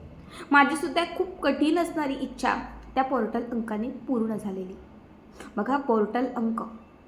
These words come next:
कधीतरीच दुर्मिळ योगावरती आपल्याला पाहायला मिळतं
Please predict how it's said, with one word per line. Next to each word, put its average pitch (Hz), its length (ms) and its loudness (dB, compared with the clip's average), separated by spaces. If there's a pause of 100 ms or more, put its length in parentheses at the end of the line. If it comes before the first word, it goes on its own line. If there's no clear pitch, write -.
(440)
कधीतरीच 254 960 4
दुर्मिळ 254 760 4
योगावरती 233 720 2
आपल्याला 214 360 -2
पाहायला 208 400 -6
मिळतं 262 380 -2